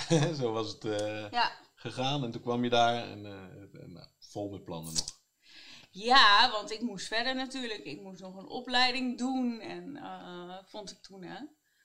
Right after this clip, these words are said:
Speaker 2: Eh, want ik was, ja, voor dat moment stond ik te veel stil. En dus, dus zat ik jou heel vastbesloten te vertellen. En eigenlijk schoot ik op dat moment volgens mij alle kanten op.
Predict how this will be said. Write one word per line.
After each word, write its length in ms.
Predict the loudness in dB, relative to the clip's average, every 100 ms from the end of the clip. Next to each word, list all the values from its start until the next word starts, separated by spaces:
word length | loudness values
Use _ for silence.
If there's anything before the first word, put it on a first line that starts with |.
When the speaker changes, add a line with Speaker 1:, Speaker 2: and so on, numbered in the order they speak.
| _ _ _ _
Speaker 2:
Eh, 180 | -20 -20 -20 -18
want 240 | -18 -16
ik 200 | -16 -16
was, 220 | -14 -16 _ _ _
ja, 180 | -12 -12 _ -10
voor 100 | -6
dat 140 | -6
moment 400 | -6 -8 -8 -12
stond 320 | -14 -12 -12 -12
ik 60 | -18 _
te 100 | -16
veel 180 | -12 -8
stil. 580 | -6 -6 -6 -4 -2 -2
En 160 | -6 -12
dus, 280 | -12 -12
dus 360 | -6 -4 -4 -8 -8
zat 340 | -6 -4 -6
ik 100 | -8
jou 380 | 0 2 2 -2
heel 440 | -2 0 -2 -6 -14 -20 -14
vastbesloten 840 | -12 -12 -12 -10 -4 -4 -6 -12
te 120 | -18 -20
vertellen. 640 | -20 -10 -6 -4 -4 -6
En 160 | -8 -6
eigenlijk 420 | -6 -6 -12 -12
schoot 460 | -12 -10 -10 -10
ik 120 | -16 -18
op 100 | -16
dat 160 | -14
moment 240 | -14 -14 -14
volgens 200 | -16 -14
mij 80 | -8
alle 280 | -6 -6 -10
kanten 320 | -14 -14
op. 60 | -16